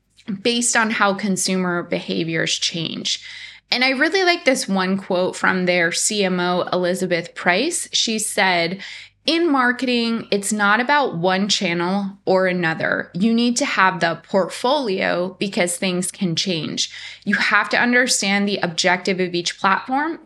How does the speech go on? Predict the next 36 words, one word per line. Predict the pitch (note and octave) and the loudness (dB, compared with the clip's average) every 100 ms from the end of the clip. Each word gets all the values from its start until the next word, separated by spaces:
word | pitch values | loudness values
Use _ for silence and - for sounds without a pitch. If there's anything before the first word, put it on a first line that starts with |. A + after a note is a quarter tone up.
| - | -4
and | G3+ | -2
who | G3 G#3+ G#3+ | 0 -2 0
their | G3 | 0
consumer | F#3 G3 F3+ - E3+ D#3+ D#3 | 0 -2 -2 -2 -4 -4 -4
is." | - - - - - - - - - | -4 -4 -4 -8 -10 -16 -16 -14 -2
And | A#3 B3+ | 0 2
I | C#4 | 0
think | C#4 B3 | 0 2
that's | C4 C4 - - - - | 2 0 -4 -4 -6 0
just | A#3 G#3 - - | 2 2 0 0
so | A3+ G#3 | 2 2
smart | G3+ G#3+ F#3+ F#3+ - | 0 0 2 2 2
and | F3+ | 0
important. | E3+ E3+ A#3 B3 E3+ D#3+ - | 0 -2 0 2 0 -2 0
If | G#3+ A#3+ | 0 0
you | G3+ A3+ C4+ C#4 | 0 2 2 4
are | - G3+ F#3+ | 4 4 2
putting | A#3 A#3 G#3+ - | -2 -2 -2 -2
all | - G3 A3 A3+ | 2 4 4 2
of | A#3 G#3 | 0 2
your | F#3+ - | 2 2
eggs | - A3 G#3+ G3+ | 0 0 0 0
into | G3 G3 F#3+ G3+ | 0 0 0 0
the | F#3 | 0
Instagram | - A3 A#3+ A#3 G3+ E3+ E3+ | 2 2 0 -2 0 0 2
basket, | D#3 E3 - F3 | 2 0 -2 -4
for | - E3+ | -2 -4
example, | F3 F#3 D#3 F3 G3+ G#3 B3 B3 - - - - _ _ _ _ | -2 -2 -2 -2 -2 -2 -2 -6 -16 -18 -20 -20 _ _ _ _
who | - D#4 E4 | -2 0 2
knows | C#4 B3+ C4 | 2 0 0
how | - G#3+ G3+ | 0 2 4
that | F#3 - | 2 0
platform | - F#3 G3 G3+ G3+ F#3+ | 2 2 2 0 0 2
wor-, | F3+ F3 - | 2 0 0
will | F3 F3 | 0 0
evolve | C#3 E3+ F3+ F3 A3 D4+ F4 - | 0 0 2 2 2 2 -2 -4